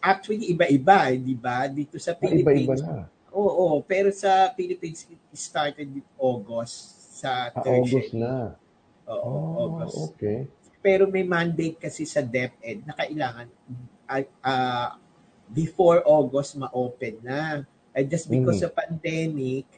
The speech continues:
Speaker 1: nag-,
Speaker 2: Mm-mm.
Speaker 1: na-, nag-, nag-start na rin sila ng August. Dapat before
Speaker 2: Mm.
Speaker 1: August, yun yung mandate sa DepEd na,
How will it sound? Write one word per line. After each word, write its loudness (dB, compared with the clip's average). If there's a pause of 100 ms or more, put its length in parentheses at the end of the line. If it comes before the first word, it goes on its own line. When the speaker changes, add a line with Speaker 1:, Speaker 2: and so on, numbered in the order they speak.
(280)
Speaker 1:
nag-, 0
Speaker 2:
Mm-mm. -4 (180)
Speaker 1:
na-, -8 (240)
nag-, -4
nag-start -4
na -4
rin -6
sila -8
ng -12
August. -12
Dapat -6
before -2
Speaker 2:
Mm. -
Speaker 1:
August, -2 (100)
yun -12
yung -10
mandate -6
sa -4
DepEd -8 (240)
na, -16